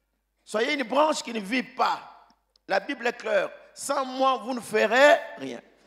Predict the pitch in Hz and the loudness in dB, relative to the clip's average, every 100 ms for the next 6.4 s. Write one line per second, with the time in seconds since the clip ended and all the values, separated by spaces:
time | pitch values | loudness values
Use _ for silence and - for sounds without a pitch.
0 | _ - 214 247 285 226 269 226 214 233 | _ -6 -4 -2 -2 -2 -6 -8 -4 -6
1 | 226 202 214 - - - - 220 190 165 | 0 2 2 -2 -14 -20 -12 -8 -4 -4
2 | 156 156 202 170 120 - _ _ _ _ | -4 -8 -10 -12 -12 -20 _ _ _ _
3 | _ 160 151 - 240 - 139 143 131 131 | _ -8 -4 0 0 -2 -6 -4 -4 -10
4 | 131 113 - _ _ _ _ _ _ _ | -12 -16 -18 _ _ _ _ _ _ _
5 | - 220 277 262 277 269 254 240 269 247 | -12 -10 -4 0 0 0 -4 0 0 0
6 | 202 196 226 - | -4 -4 -2 -4